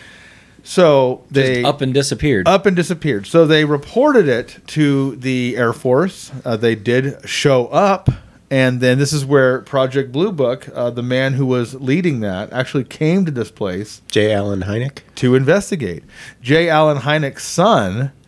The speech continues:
Speaker 1: was giving a recount of his dad retelling him this story about this whole Flatwoods monster. And so, um,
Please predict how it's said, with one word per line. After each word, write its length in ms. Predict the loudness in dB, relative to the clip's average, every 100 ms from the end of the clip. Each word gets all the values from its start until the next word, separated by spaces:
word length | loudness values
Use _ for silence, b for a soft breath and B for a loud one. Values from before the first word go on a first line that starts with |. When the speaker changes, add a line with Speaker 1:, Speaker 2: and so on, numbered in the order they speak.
| b b b b
Speaker 1:
was 180 | 0 0
giving 360 | 2 0 2 0
a 80 | 2
recount 580 | 2 0 0 -2 0
of 80 | -2
his 200 | -4 -4
dad 540 | 0 2 2 0 -4 -12
retelling 580 | -4 0 2 2 2 0
him 200 | 0 0
this 160 | -2 -4
story 420 | -2 0 0 0
about 340 | 0 -2 -4
this 140 | -8 -8
whole 200 | -6 -6
Flatwoods 680 | -2 -2 0 -4 -6 -8 -16 -4
monster. 520 | -2 -2 -4 -8 -8 _ B B B B B B _ -6
And 200 | -4 -4
so, 580 | 0 2 4 2 0 -4 -4
um, 540 | 0 2 2 0 -4